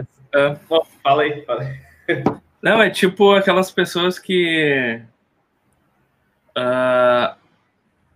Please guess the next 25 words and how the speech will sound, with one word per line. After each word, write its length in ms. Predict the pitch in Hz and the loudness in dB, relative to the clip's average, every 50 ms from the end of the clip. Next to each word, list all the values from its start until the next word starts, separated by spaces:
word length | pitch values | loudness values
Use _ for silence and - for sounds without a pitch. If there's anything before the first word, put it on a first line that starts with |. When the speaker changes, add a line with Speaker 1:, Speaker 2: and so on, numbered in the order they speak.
| _ _ _ | _ _ _
Speaker 1:
sei 180 | - - 151 | -6 -2 0
lá, 220 | 151 160 170 165 156 | 2 2 2 2 2
humorista, 760 | 151 147 151 160 156 147 143 160 175 170 - - 127 113 | 0 -2 -2 -2 0 0 0 0 -2 -4 -6 -8 -8 -8
que 140 | - - 147 | -8 -8 -6
não 120 | 147 147 143 | -6 -6 -6
com-, 220 | - 170 156 - | -6 -8 -6 -4
não 100 | 160 160 | 0 0
é 120 | 151 165 | 0 0
comunicativo, 1160 | 165 - 175 170 165 165 170 170 - 170 156 - - - 151 147 160 170 175 190 196 202 202 175 - | 0 -2 -2 -2 -2 -6 -6 -4 -2 -2 -2 -2 -4 -4 -2 -2 -2 -2 -2 -4 -4 -4 -6 -8 -8
mas 340 | 143 156 160 160 151 - - | -4 -2 -2 -2 -4 -6 -8
chega 400 | - - 165 165 156 165 180 175 | -4 -2 -2 -2 0 0 -2 0
na 220 | 175 180 170 160 | 2 2 2 4
hora 260 | 156 156 160 170 175 | 4 4 4 4 2
lá 200 | 165 160 156 160 | 2 2 0 0
de 120 | 160 170 170 | -2 -4 -8
interpretar 480 | 165 - 170 160 - 160 - - 151 151 | -6 -4 -6 -4 -4 -6 -4 -2 -4 -4
seu 100 | - 175 | -4 -6
papel, 560 | - 175 156 156 - 147 139 143 151 165 170 | -4 -4 -4 -2 -2 -2 0 0 0 0 -2
faz, 680 | 170 - 170 160 160 160 156 151 - - - - - _ _ _ _ _ _ _ _ _ _ _ _ _ _ _ _ _ _ _ _ _ - | -4 -2 -2 -2 -2 -2 -6 -10 -14 -16 -16 -18 -20 _ _ _ _ _ _ _ _ _ _ _ _ _ _ _ _ _ _ _ _ _ -8
ah, 580 | 139 139 139 139 139 135 135 135 135 135 135 - | -6 -4 -2 -2 -2 0 0 0 0 0 -2 -2
personagens 600 | - 151 147 - 165 147 143 151 156 175 170 - | -4 -6 -4 -4 -4 0 0 0 0 -2 -10 -14
cômicos, 640 | - - 151 147 156 170 185 190 175 - 147 143 143 - | -12 -8 -6 -4 -2 -2 -4 -4 -6 -8 -10 -10 -10 -10
super 360 | 160 156 160 165 165 156 151 | -14 -14 -12 -10 -10 -10 -10
comunicativos, 720 | - 160 156 156 156 - 170 151 - - 156 156 151 143 135 | -10 -12 -12 -12 -12 -12 -12 -12 -10 -10 -10 -10 -10 -10 -12
mas 500 | 127 117 113 120 - - - - _ | -12 -10 -12 -12 -14 -20 -20 -20 _